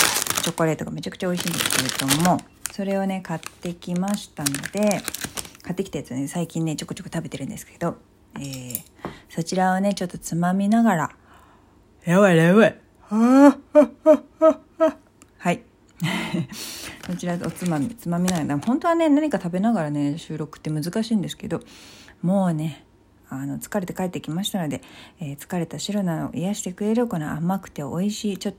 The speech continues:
と濃厚なチョコレート。チョコレート。でね、えー、こちら食しながら収録をしていきたいと思います。ではちょっとお一つい、えーと、いただかせていただきます。いただきます。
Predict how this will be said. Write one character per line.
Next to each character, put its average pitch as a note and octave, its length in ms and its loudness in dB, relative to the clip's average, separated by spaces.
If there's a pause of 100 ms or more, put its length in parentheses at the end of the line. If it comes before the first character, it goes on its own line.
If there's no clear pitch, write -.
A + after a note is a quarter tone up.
と - 200 -10
濃 G#3 260 2
厚 A3 240 0
な G3+ 220 -2 (260)
チ - 100 -12
ョ B3 220 2
コ D4 240 -2
レ D#4+ 120 10
ー A#3 160 2
ト。 - 60 -16 (1080)
チ - 140 0
ョ F#4 100 4 (100)
コ - 120 -2
レ G#3+ 120 0
ー G3 60 -10
ト。 - 200 -20 (580)
で E3+ 120 -2
ね、 G3 200 0 (200)
え C3 720 -8
ー、 - 40 -18
こ - 120 -16
ち C#3 100 -10
ら C#3 60 -8
食 - 260 -12
し F3 200 -4
な G3 160 0
が G3+ 100 2
ら - 120 -2 (520)
収 - 180 -6
録 D3 280 -6
を C#3 320 -6
し - 80 -12
て D3+ 100 -10
い C#3+ 80 -8
き - 80 -20
た A#3 100 0
い A#3 40 2
と A3+ 160 0
思 D3 240 -4
い D3 80 -4
ま F3+ 160 -2
す。 F#3 120 -6
で E3+ 100 -4
は D#3+ 100 -4
ち - 80 -12
ょ - 20 -10
っ - 20 -12
と - 200 -10
お D3+ 60 -10
一 - 240 -10
つ - 200 -10
い、 - 180 -10 (160)
え C#3+ 140 -8
ー - 20 -10
と、 - 140 -12
い - 80 -10
た D3 120 -12
だ D3 120 -10
か D3 160 -12
せ - 140 -14
て - 200 -10
い - 40 -10
た - 120 -12
だ C3+ 100 -12
き - 140 -14
ま G#3+ 160 -12
す。 - 120 -20
い - 20 -20
た F#3 100 -12
だ G#3 80 -8
き G#3 120 -8
ま F#3 160 -8
す。 - 140 -18